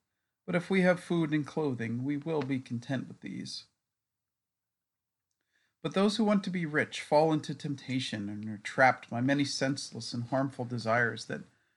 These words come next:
plunge people into ruin and destruction. For the love of money is a root of all kinds of evil,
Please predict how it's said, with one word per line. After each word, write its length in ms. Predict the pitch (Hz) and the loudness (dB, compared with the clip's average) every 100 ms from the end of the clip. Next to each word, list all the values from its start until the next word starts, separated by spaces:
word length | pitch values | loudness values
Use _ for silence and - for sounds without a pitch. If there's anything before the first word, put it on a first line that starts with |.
| _ _ | _ _
plunge 360 | 156 156 147 - | 2 4 2 -2
people 400 | - 156 131 127 | -4 -4 -2 -2
into 220 | 120 123 | -2 -4
ruin 400 | 117 135 135 117 | 0 2 2 2
and 100 | 110 | 0
destruction. 680 | 117 - 127 117 - - - _ _ _ _ _ _ _ _ _ _ _ | -6 -6 -6 -4 -8 -10 -14 _ _ _ _ _ _ _ _ _ _ _
For 160 | 165 156 | 2 4
the 100 | 151 | 4
love 300 | 147 165 170 | 6 6 4
of 160 | 151 | 0
money 400 | 147 156 131 120 | 2 4 4 0
is 340 | 131 131 123 - - _ - | -2 -2 -4 -10 -20 _ -2
a 140 | 147 | 0
root 400 | 131 139 160 - | 0 0 0 -2
of 180 | - 139 | -6 -6
all 320 | 139 147 170 | 0 4 4
kinds 380 | 170 156 147 135 | 2 2 2 0
of 100 | 131 | -6
evil, 420 | 143 127 123 - | -6 -6 -6 -10